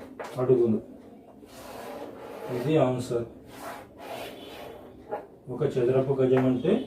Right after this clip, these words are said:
తొమ్మిది చదరపు అడుగులు. ఓకే ఫ్రెండ్స్, ఈ వీడియో మీకు నచ్చినట్లయితే లైక్ చేయండి,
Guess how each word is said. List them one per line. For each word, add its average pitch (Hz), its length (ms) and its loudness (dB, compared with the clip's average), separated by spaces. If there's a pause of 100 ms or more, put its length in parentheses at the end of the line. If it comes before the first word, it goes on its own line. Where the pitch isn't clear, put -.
తొమ్మిది 135 440 4
చదరపు 131 440 2
అడుగులు. 127 280 2 (920)
ఓకే 143 240 6
ఫ్రెండ్స్, 170 320 4 (960)
ఈ 135 120 4
వీడియో 147 280 10
మీకు 147 180 2
నచ్చినట్లయితే 139 540 4 (100)
లైక్ 135 260 6
చేయండి, 147 260 4